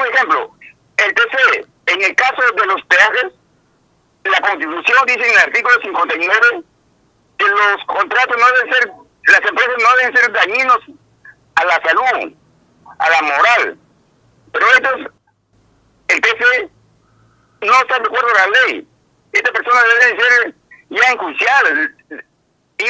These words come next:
a condenarse a la cárcel. Es lo que yo opino, hermano.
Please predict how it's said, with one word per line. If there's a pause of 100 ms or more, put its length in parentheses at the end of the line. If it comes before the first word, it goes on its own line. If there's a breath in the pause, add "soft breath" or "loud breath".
(140)
a
condenarse
a
la
cárcel. (840)
Es
lo
que
yo
opino, (160)
hermano.